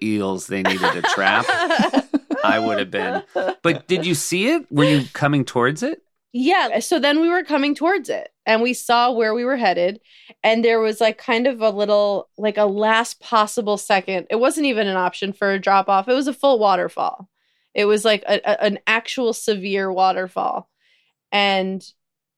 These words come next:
Speaker 2: so all of a sudden it went from a very peaceful coast, uh, down the Delaware to, um, "We are gonna die in this electric eel trap." And so we all had to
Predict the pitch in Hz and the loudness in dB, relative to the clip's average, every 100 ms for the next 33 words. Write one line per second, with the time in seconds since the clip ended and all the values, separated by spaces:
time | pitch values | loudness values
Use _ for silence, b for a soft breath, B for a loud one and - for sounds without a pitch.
0 | _ _ - - 214 202 190 185 - 208 | _ _ -10 0 2 2 0 -4 0 2
1 | 254 247 277 208 196 190 196 190 180 170 | 2 2 0 0 0 0 -2 -2 -4 -2
2 | 196 208 202 196 - 196 185 - 180 170 | 0 2 0 -4 -6 -6 -6 0 2 2
3 | 160 - _ - 196 185 - - - 180 | 0 -6 _ -4 0 0 -4 -6 -4 2
4 | 175 175 180 180 180 175 170 165 - - | 2 2 2 2 4 2 0 -2 -6 -2
5 | 180 180 175 175 _ _ _ _ _ _ | 0 0 -2 -8 _ _ _ _ _ _
6 | _ _ - 185 180 185 202 196 202 190 | _ _ 0 2 2 2 0 2 0 0
7 | 185 180 175 180 - 175 170 175 - 190 | 2 2 0 -2 0 -2 -2 -6 0 0
8 | 185 180 170 170 _ 196 196 - 196 196 | 2 0 0 -2 _ -2 0 0 0 0
9 | 202 190 185 _ _ _ _ _ _ _ | -2 -2 -6 _ _ _ _ _ _ _
10 | - 190 196 202 214 208 202 196 - 196 | 2 4 4 2 0 0 -2 -2 -4 -2
11 | 185 180 | -2 -4